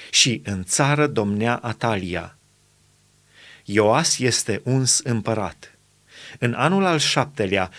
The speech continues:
Jehoiada a trimis și a luat pe sutașii cheretiților și alergătorilor și i-a adus la el în casa Domnului. A făcut legământ cu ei, i-a pus să jure în casa Domnului și le-a arătat pe fiul împăratului.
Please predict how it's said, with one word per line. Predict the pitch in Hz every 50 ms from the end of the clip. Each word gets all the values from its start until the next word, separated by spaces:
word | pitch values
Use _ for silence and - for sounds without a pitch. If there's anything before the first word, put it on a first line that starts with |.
| - -
Jehoiada | 113 120 113 98 117 117 117 120 127 151 160 170 160
a | - 127
trimis | - - 117 113 113 139 160 - -
și | - - -
a | 113 107
luat | 107 113 131 147 143
pe | 147 - 117
sutașii | - - 117 104 - 135 139 - 143
cheretiților | 143 - 131 120 113 110 104 - 143 143 147 165 151 143 143
și | 143 - - 143
alergătorilor | - 120 117 110 110 107 98 107 104 - - 110 113 117 123 139 143 151 170 175
și | - - - 135 117
i-a | 117 120 113
adus | 110 107 104 101 143 165 165 - -
la | 175 160 143
el | 117 113 117 123 127 - -
în | - 117 107
casa | 101 - 135 127 - - 139 123
Domnului. | 104 107 117 110 101 92 92 90 87 87 87 85 85 - _ _ _ _ - - - - - -
A | 131
făcut | 120 - 135 143 202 185 185
legământ | 180 175 151 143 151 156 170 156 135 147
cu | - - 101
ei, | 95 101 104 107 113 131 143 143 - - - -
i-a | - 123 123
pus | - - 170 175 -
să | - - - - 147
jure | 139 117 113 147 180 175 147 143 117 -
în | 113 113 113
casa | 113 - 160 151 - - 160
Domnului | 127 101 123 113 110 110 113 117 117 113 123 135 147 147 147 - - -
și | - - - - 143
le-a | 117 110 117 110 110
arătat | - 117 110 107 104 101 - - 160 165 139 -
pe | - 113
fiul | 92 - - - 147 151 151 147 147 143 143
împăratului. | 139 131 127 - - 131 127 120 117 - - 101 90 90 87 85 - -